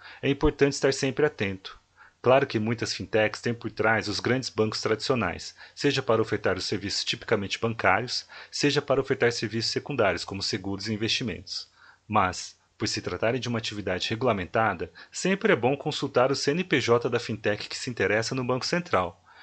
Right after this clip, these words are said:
É gratuito e pode ser feito no site do órgão regulador. Outro ponto é que, por serem empresas que atuam no mundo digital, você não terá comprovantes impressos, a não ser que queira imprimi-los por conta própria.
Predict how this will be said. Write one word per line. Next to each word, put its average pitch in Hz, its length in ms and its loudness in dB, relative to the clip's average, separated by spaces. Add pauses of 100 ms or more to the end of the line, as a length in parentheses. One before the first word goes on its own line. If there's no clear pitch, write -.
(160)
É 160 80 2
gratuito 135 640 2
e 110 120 -4
pode 110 240 2
ser 117 120 -2
feito 110 320 -2
no 110 80 -2
site 110 360 2
do 110 120 2
órgão 107 280 4
regulador. 107 560 -2 (880)
Outro 196 280 2
ponto 110 540 0
é 104 80 -2
que, 107 140 -6
por 143 160 -2
serem 180 260 0
empresas 101 400 -2
que - 140 0
atuam 151 260 -2
no 143 80 -2
mundo 107 240 -2
digital, 98 640 -2 (220)
você 120 220 0
não 156 120 2
terá 143 220 6
comprovantes 127 580 -2
impressos, 101 720 -4
a 147 80 -2
não 175 80 0
ser 180 160 2
que 175 140 -2
queira 147 220 2
imprimi-los 143 520 0
por 131 160 -6
conta 147 240 0
própria. - 440 0